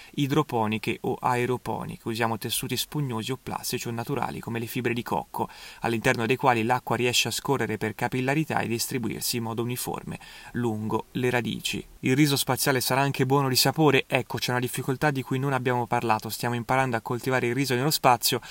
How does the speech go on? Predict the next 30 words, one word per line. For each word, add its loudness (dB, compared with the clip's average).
ma 4
al 6
momento 4
non 4
abbiamo 4
modo 2
di 0
far 2
bollire 2
una -2
pentola 0
d'acqua 2
su -4
un'astronave. -2
La -6
cucina -2
resta 0
un -2
problema 0
da 4
risolvere 4
se -2
vogliamo -2
che -12
gli -4
astronauti -6
assaggino -2
il, -2
eh, -8
risotto. 0